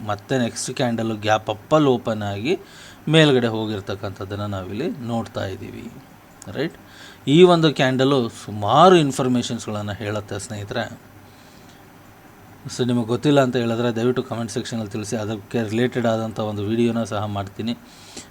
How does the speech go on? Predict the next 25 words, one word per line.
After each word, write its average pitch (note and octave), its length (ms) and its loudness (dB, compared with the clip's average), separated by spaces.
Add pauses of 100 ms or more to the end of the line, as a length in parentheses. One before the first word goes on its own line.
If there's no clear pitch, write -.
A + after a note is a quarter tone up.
ನಾವು C#3+ 320 8
ವಿಡಿಯೋ C#3 260 6
ಮಾಡೋ B2+ 240 2
ಉದ್ದೇಶ B2 440 2
ನೀವು A2+ 420 -2
ಕಲೀಲಿ A#2 360 2
ಅನ್ನೋ G#2+ 180 -4
ಒಂದು G#2 260 -4
ಉದ್ದೇಶ G2+ 340 -6
ಸ್ನೇಹಿತರೆ, G2+ 580 -12 (720)
ಸರಿನಾ? A2 400 -2 (480)
So C3+ 240 4 (640)
ಇದು D3+ 380 4 (140)
ಮೊದಲನೇ C3 600 2
ಹಂತದ A2+ 440 -2
ಒಂದು A2 400 -2
ಅಂಡರ್‌ಸ್ಟ್ಯಾಂಡಿಂಗು. G#2 1040 -10 (1160)
ಇನ್ನು D3 420 6 (1800)
ಆರ್ಲಿ A3+ 440 10
ಚಾರ್ಟಲ್ಲಿ E3 640 8
ನೋಡಿದಾಗ B2+ 720 4
ನಮಗಿಲ್ಲಿ C#3 720 2
ಏನು D3 160 2
ಕಾಣಿಸ್ತಾ A#2+ 500 -2
ಇದೆ? G2 600 -6